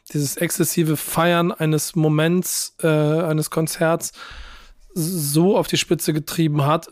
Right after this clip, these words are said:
dass es ihm jetzt halt an dieser Stelle halt auf dieser Spitze halt ein bisschen dünn geworden ist und er jetzt wahrscheinlich aus einer Konsequenz heraus, da bin ich voll bei dir, Joe,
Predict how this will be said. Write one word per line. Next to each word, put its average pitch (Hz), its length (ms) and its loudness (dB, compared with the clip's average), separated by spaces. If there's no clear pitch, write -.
dass - 180 -2
es 156 100 -6
ihm 160 160 2
jetzt 156 300 2
halt 156 180 2
an 156 100 0
dieser 156 220 2
Stelle 160 340 2
halt 156 200 0
auf 160 100 -2
dieser 156 240 0
Spitze 156 400 -2
halt 147 180 0
ein 160 60 0
bisschen 151 300 0
dünn 151 200 0
geworden 139 380 2
ist 139 180 0
und 151 120 0
er 151 120 0
jetzt 147 320 -2
wahrscheinlich 147 320 0
aus 143 120 0
einer 143 200 2
Konsequenz 151 540 0
heraus, 151 160 2
da 151 60 0
bin 143 80 2
ich - 60 -4
voll 151 180 4
bei 151 160 2
dir, 151 80 2
Joe, 147 200 2